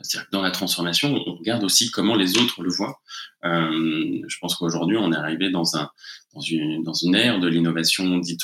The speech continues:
ouverte. Euh, on peut pas se, on peut pas innover, on peut pas trouver des solutions seules. On a besoin de créer, euh, des nouvelles coopérations et, et c'est toujours très intéressant de voir, euh, comment, euh,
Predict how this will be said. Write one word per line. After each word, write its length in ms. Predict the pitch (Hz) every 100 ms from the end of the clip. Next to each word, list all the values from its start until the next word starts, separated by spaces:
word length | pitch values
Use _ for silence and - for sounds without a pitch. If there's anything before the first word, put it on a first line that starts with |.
| -
ouverte. 440 | 90 92 135 - 87 - - - -
Euh, 20 | - -
on 60 | -
peut 160 | 82
pas 160 | - 127
se, 180 | 127 98
on 420 | 82 80 - _
peut 120 | - 82
pas 120 | 127
innover, 560 | 131 87 85 85 82 82 -
on 40 |
peut 140 | - 80
pas 100 | 139
trouver 280 | - 98 87
des 80 |
solutions 460 | - - 156 - -
seules. 460 | - - 123 127 90 - - _
On 120 | 80
a 80 | 90
besoin 300 | 101 107 110
de 60 |
créer, 420 | 107 - 90 92 85
euh, 80 | 82 _ _ _
des 240 | 85 98
nouvelles 360 | 101 104 101 92
coopérations 920 | 98 90 90 85 78 - 85 117 123 - _ _ -
et, 440 | 85 82 82 82
et 60 | 85
c'est 160 | 92
toujours 300 | 90 95 87
très 360 | - - 110 104
intéressant 680 | 95 90 87 87 - 120
de 100 | 101
voir, 500 | 85 98 107 98 92 - - _ -
euh, 200 | 82 80 80 _
comment, 500 | - 113 110 123 - _ _ -
euh, 220 | 82 82